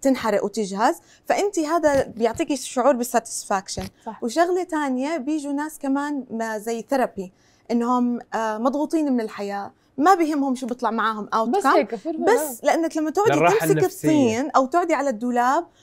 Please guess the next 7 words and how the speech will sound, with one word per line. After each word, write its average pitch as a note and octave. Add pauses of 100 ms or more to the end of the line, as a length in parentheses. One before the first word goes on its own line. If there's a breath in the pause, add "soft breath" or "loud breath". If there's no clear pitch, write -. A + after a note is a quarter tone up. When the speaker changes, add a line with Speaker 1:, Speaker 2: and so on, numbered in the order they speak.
(120)
Speaker 1:
خلص A#3+
مخك C#4+
بيروح D#4
Speaker 2:
صح. -
Speaker 1:
كل D#4
إشي C#4
فيه، D#4